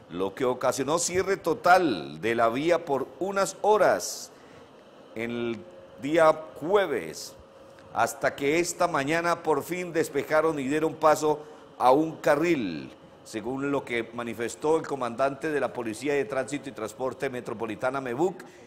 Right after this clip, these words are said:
el teniente Jonathan Calderón. Seguimos en Impacto.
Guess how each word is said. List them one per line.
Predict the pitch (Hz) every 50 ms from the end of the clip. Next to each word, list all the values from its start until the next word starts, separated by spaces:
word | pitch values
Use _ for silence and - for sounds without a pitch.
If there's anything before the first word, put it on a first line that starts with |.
| - -
el | - 147 175 175 170 -
teniente | 175 165 156 156 151 151 139 147 151 143 143 - - 104 95
Jonathan | 143 143 135 131 120 - 127 120 113
Calderón. | - 127 117 113 107 110 101 95 80 69 - - 104 107 - - - - - - - - - - - - - - - - - - - - - - - - - - - - - - - - - - - - - - - - - - - - -
Seguimos | - - 139 143 165 185 180 180 147
en | 170 160
Impacto. | 160 - - 170 170 170 - 135 104 95 87